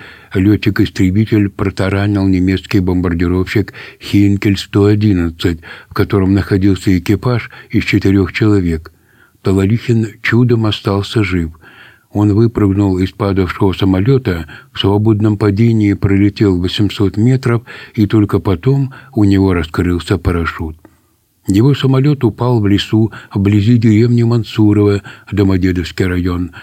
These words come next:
а сам раненый летчик на парашюте спустился в речку Северку.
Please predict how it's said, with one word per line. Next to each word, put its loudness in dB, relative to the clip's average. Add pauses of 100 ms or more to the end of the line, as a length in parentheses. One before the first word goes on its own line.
(160)
а -2
сам 0
раненый 0
летчик 0 (240)
на 0
парашюте 0
спустился 0
в -2
речку -2 (220)
Северку. -2